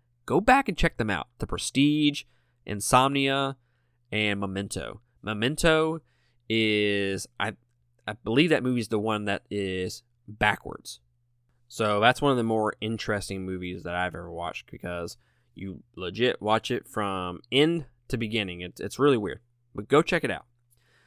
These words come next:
But yeah, this is gonna conclude this episode. And honestly, I'm kinda surprised I rambled on for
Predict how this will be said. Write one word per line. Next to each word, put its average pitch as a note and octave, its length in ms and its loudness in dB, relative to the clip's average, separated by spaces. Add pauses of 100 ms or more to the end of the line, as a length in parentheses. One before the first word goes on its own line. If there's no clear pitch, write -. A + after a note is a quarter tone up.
(240)
But A2+ 140 2
yeah, A2+ 140 6 (200)
this B2 100 -8
is A#2+ 60 -6
gonna B2+ 180 0
conclude B2 540 0
this A#2 180 -4
episode. B2 760 0 (140)
And F#2+ 560 -4 (180)
honestly, C#3+ 500 -4
I'm A2+ 160 -8
kinda B3+ 260 -10
surprised D#3 440 -8
I C3+ 580 -6
rambled G#2 420 -6
on A2+ 200 -6
for - 280 -10